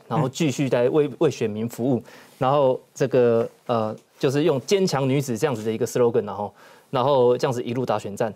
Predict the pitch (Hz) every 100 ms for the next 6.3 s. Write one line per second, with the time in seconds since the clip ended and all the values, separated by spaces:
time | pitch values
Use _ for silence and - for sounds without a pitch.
0 | - 190 143 156 139 143 214 - - 185
1 | 147 123 175 160 - 180 147 160 131 -
2 | 180 123 101 104 _ - - - 139 165
3 | 151 185 139 117 139 123 110 131 151 139
4 | 139 131 131 139 123 117 117 139 123 131
5 | 127 117 117 123 175 131 104 110 123 113
6 | 120 147